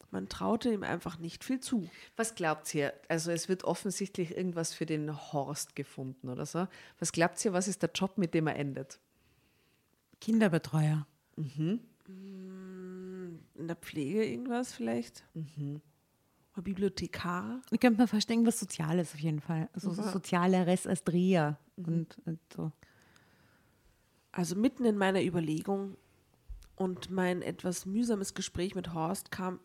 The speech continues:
Speaker 1: Eva in mein Büro. Ohne großes Hallo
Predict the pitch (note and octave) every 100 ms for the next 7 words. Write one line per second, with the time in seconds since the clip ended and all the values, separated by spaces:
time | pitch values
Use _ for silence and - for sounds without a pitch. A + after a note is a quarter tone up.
0 | _ - B3+ C4+ F#3+ - F#3 E3+ D#3+ E3
1 | D#3 - G3+ - _ _ _ _ _ -
2 | C4 D4+ A3+ F3+ F3+ F3+ F3 F3 E3+ G#3